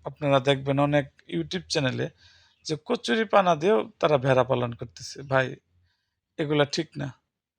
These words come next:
শুধু কচুরি পানা দিয়ে ভেড়া পালন চলবে না। কচুরি পানা ভেড়ায় খাইতে পারে, এটা মাঝে মাঝে, সবসময় না।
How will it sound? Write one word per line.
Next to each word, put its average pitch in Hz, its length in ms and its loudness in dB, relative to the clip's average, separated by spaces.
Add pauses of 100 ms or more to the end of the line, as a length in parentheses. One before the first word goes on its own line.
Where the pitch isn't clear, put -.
(300)
শুধু 165 320 -4
কচুরি 202 340 0
পানা 175 280 4
দিয়ে 156 220 2
ভেড়া 139 420 4
পালন 135 340 0
চলবে 131 340 -4
না। 139 240 -12 (1080)
কচুরি 240 360 4
পানা 208 260 4
ভেড়ায় 175 300 6
খাইতে 175 320 0
পারে, 147 220 4
এটা 139 120 0
মাঝে 135 320 2
মাঝে, 113 260 -6 (580)
সবসময় 135 560 -4
না। 135 180 -12